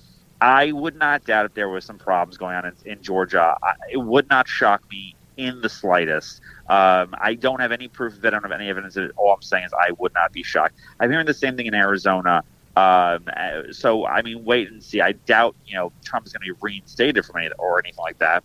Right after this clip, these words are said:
I don't think that's gonna happen. But I wouldn't be surprised if there were some overcounts or some undercounts or something was going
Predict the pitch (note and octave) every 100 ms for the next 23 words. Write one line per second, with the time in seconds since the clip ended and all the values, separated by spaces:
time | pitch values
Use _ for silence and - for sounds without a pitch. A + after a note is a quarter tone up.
0 | - G2 G2 G2 G2+ C3+ D#2+ D#2+ D#2+ D2+
1 | D#2+ - - _ - A#2+ G#2+ - G2 G#2+
2 | A2 A#2+ A2 A2 G2 - F#2+ F#2 F2 F2+
3 | F2 F2 F#2+ F#2+ F#2+ F2+ - F2+ F2 F2
4 | F2 - - F2+ F2 - E2+ E2 E2 -
5 | E2+ E2 - D2+